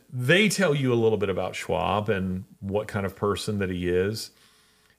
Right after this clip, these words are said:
Um, and what, what intrigues me, Amy Beth, about conspiracy theories is, is this. Often conspiracy theories, let's just say, for instance, let's take the, the Kennedy assassination.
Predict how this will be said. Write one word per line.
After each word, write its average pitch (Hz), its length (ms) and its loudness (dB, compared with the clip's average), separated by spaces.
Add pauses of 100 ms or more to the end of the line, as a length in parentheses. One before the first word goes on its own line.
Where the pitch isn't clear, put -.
(200)
Um, 117 260 0
and 156 180 6
what, 220 320 2
what 196 260 0
intrigues 190 640 0
me, 147 180 2
Amy 127 180 0
Beth, 113 280 0
about 120 840 -2
conspiracy 127 720 0
theories 92 560 -6
is, 95 400 -6 (120)
is 104 340 -6
this. 101 640 -2 (580)
Often 190 540 4
conspiracy 139 800 0
theories, 104 760 -2 (1400)
let's 147 300 4
just - 420 -6
say, 107 300 0
for 107 180 -4
instance, 104 300 -4
let's 139 140 0
take 131 200 -2
the, 107 320 2
the 98 380 -2
Kennedy 101 400 0
assassination. 90 880 -6